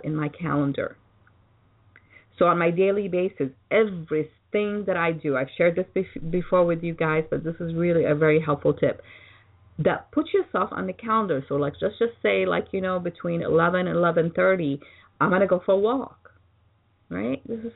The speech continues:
simple. I think pretty much every single person can do that. Whether you're at work, try to make it at your lunchtime, if your lunchtime an hour, you know, these, you know, uh, designate about twenty minutes for walk, you know, maybe you wanna eat and then,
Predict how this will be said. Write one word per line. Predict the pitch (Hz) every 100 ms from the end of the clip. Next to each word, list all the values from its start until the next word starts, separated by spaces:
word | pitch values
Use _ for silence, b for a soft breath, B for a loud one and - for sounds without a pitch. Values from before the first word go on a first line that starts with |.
| -
simple. | 196 190 208
I | 208 180
think | 185 175
pretty | 180
much | 180 175 -
every | - 165 175 180 - - - _
single | - 165 165
person | 170 160 -
can | - 175
do | 175 190
that. | 175 - - - B B
Whether | - 170 185
you're | 190 170
at | 143
work, | 160 208 226 226 -
try | 180
to | 151
make | 156 170 180
it |
at | 82
your | 143 151
lunchtime, | 160 208 - 202 190
if | 156
your | 143
lunchtime | 143 147 - 139
an | 135 -
hour, | 202 214 208 190 180 B B
you | 190
know, | 175 170 160 165
these, | 214 233 - _ -
you | 170
know, | 160 151 - -
uh, | 139
designate | 175 175 170 165 151
about | 156 - -
twenty | 202 202
minutes | 196 196 -
for | 180
walk, | 165 160 160 160 160 -
you | 165
know, | 156
maybe | 160 156 151
you |
wanna | 151 147
eat | 208 220 220
and | 196
then, | 233 226